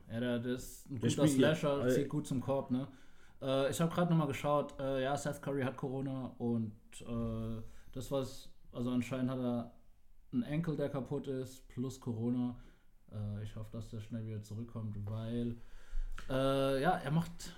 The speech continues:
Speaker 1: ich will, ich will jetzt grad schon zweite Hot Talk, äh, Take sagen, dass er seinen Bruder Konkurrenz macht, aber wollen wir lieber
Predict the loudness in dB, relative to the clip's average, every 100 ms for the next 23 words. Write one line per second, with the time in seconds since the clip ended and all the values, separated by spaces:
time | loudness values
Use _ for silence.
0 | -12 -8 -4 -4 -6 -6 -6 -4 -6 -6
1 | -6 -2 0 0 0 -2 0 0 -2 -4
2 | -4 -4 -2 -4 -6 -6 -4 -4 -4 -4
3 | -2 -2 -4 -6 -10 -6 -2 0 0 -2
4 | -4 -4 -2 -2 0 0 0 -2 -2 -4
5 | -4 -2 -2 0 -2 -2 -2 -2